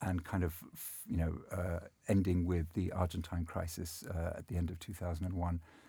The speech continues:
So you had these two decades between Mexico's rescheduling of its debts in August nineteen eighty-two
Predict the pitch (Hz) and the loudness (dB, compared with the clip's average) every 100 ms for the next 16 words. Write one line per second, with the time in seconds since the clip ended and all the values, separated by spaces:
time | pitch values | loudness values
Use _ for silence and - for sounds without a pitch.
0 | - - 139 139 123 165 127 95 - 160 | -14 6 8 10 8 6 4 2 2 2
1 | 117 135 - 85 85 - - 95 - 110 | 4 2 0 -4 -4 -12 -4 -4 0 2
2 | 95 92 - _ _ _ _ 98 107 139 | 2 0 -6 _ _ _ _ 6 6 6
3 | - 127 104 90 80 - _ - 95 - | 0 0 2 2 2 -4 _ -2 -2 2
4 | 104 87 95 90 82 90 - 98 90 - | 2 2 2 2 2 -2 -4 -2 -2 -4
5 | - - 95 87 87 - 92 82 92 80 | -6 0 0 0 -2 0 0 0 -2 -2
6 | - - 101 82 | -4 -2 2 2